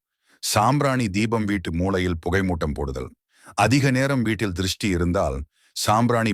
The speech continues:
புகை கடினமாக பரவும். கண் திருஷ்டி கையுறை, திருஷ்டி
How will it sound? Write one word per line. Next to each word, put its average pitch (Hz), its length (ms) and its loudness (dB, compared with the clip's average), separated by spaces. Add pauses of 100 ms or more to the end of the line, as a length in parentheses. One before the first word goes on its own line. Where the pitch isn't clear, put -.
புகை 95 260 0
கடினமாக 87 560 0
பரவும். 69 300 -4 (480)
கண் 117 280 4
திருஷ்டி 123 300 -2 (100)
கையுறை, 85 440 0 (380)
திருஷ்டி 92 340 0